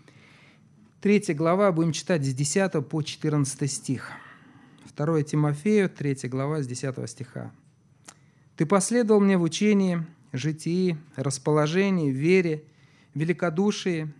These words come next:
любви, терпении, в гонениях, страданиях, постигших меня в Антиохии, Иконии, Листрах.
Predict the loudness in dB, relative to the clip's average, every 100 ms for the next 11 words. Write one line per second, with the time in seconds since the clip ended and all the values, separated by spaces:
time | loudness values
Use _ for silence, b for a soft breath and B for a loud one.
0 | -8 -2 -2 0 0 2 0 -6 -8 -4
1 | -2 0 -2 -6 -10 _ -20 B B B
2 | B -4 2 4 4 4 2 -2 -4 -2
3 | 0 0 0 -2 -4 -8 -6 -8 -8 -8
4 | -4 -4 -4 -4 -4 -2 -2 -2 -8 -8
5 | -6 -2 0 -2 -2 -2 -4 -6 -12